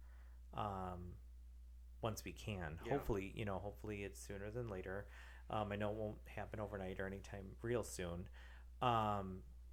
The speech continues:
Speaker 1: but I do want to focus on that because I do think that we, I mean, you and I tend to be very busy. We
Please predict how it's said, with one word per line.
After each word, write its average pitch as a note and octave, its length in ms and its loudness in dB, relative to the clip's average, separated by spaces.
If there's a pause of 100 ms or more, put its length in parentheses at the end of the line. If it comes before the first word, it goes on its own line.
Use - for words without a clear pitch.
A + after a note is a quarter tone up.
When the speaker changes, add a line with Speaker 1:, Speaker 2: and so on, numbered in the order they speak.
(180)
Speaker 1:
but A2+ 120 6
I C3+ 60 6
do A#2+ 320 4 (100)
want G2+ 300 0 (120)
to G#2 240 -2 (100)
focus F#2+ 360 0
on F2+ 140 -2
that F2 240 -4
because A2 220 0
I A2+ 60 6
do C3+ 220 0
think C3 420 0
that F#2+ 360 4 (1300)
we, D#3 380 2
I - 40 8
mean, C#3 260 4
you C#3+ 220 2
and C#3 120 2
I C3 120 6
tend B2 220 0
to A2 60 2
be A2 160 2
very G2+ 260 4
busy. F#2+ 340 2
We F#2 140 0